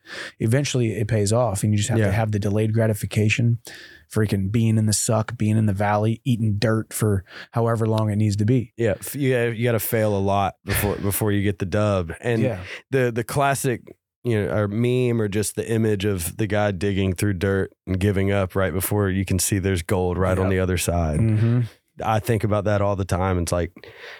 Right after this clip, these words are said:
Speaker 2: my young guys that are writing and stuff too. It's like, it's gonna be a grind. And these are the, these are the days where there's not gonna be a lot of gratification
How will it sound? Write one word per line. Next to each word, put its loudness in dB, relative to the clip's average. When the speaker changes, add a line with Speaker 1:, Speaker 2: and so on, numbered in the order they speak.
Speaker 2:
my -2
young 0
guys 0
that -2
are 0
writing 0
and 0
stuff -2
too. 0
It's -2
like, -2
it's 0
gonna 0
be 0
a -2
grind. 0
And -2
these 2
are 0
the, -2
these -2
are 0
the -2
days 0
where 0
there's 0
not 0
gonna 0
be 0
a 0
lot 2
of -2
gratification 0